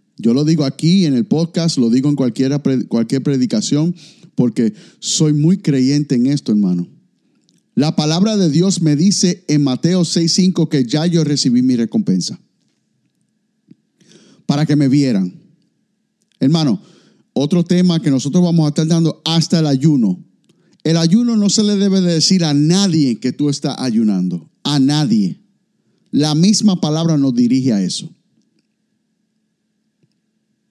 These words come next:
Pero hay hermanos que se ponen a ayunar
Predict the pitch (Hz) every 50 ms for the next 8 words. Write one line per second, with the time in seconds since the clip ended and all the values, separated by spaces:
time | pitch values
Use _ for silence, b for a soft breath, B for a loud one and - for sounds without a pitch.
0 | _ _ _ _ _ _ _ _ _ _ _ _ _ 98 101 110 120 139 147 143
1 | 170 185 202 180 147 135 127 110 - 113 95 - 113 123 139 151 160 156 156 165
2 | 175 202 214 202 196 190